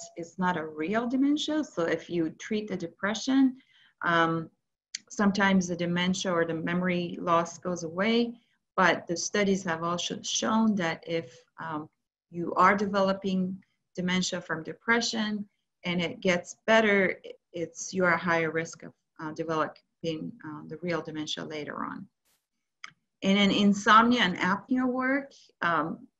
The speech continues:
it's important, especially if people are having nightmares or having difficulty sleeping through the night or acting out their dream. And remember, this was,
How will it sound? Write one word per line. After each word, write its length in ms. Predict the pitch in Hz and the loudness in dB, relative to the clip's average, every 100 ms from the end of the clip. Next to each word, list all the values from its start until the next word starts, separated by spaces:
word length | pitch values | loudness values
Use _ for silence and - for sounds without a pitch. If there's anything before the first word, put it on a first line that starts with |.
| _ | _
it's 360 | 185 180 - - | -8 -6 -12 -10
important, 760 | 196 196 214 226 - 220 226 214 185 | -4 -4 -2 -4 -2 -2 -2 -2 -12
especially 540 | - - 190 190 202 185 | -12 -4 -2 0 -2 -2
if 100 | - | -4
people 240 | 196 196 | -4 0
are 140 | 170 | 0
having 520 | 180 175 175 190 185 180 _ _ _ _ | 0 -2 0 0 0 -2 _ _ _ _
nightmares 720 | 180 185 196 - 196 190 185 180 | 2 4 4 2 2 2 2 -2
or 100 | 170 | -2
having 260 | 165 175 | -2 -2
difficulty 720 | 170 - 185 180 180 - 180 | -6 -10 -8 -4 -4 -4 -6
sleeping 460 | 165 - 180 180 175 | -6 -6 -6 -4 -6
through 200 | 175 156 | -6 -6
the 80 | 156 | -4
night 520 | 170 214 214 208 208 | 0 2 2 0 -2
or 180 | 156 - | -6 0
acting 400 | 160 170 175 165 | 0 0 -4 -2
out 220 | 165 - | -2 -2
their 160 | 151 156 | -10 -10
dream. 580 | 185 226 220 220 208 214 _ _ _ - | -6 -2 2 2 0 -8 _ _ _ -8
And 140 | 170 | -4
remember, 680 | 175 175 190 185 180 175 175 _ _ _ | 0 4 6 6 4 2 -2 _ _ _
this 260 | 185 190 - | 0 0 -2
was, 520 | 180 165 165 - | 0 0 0 -8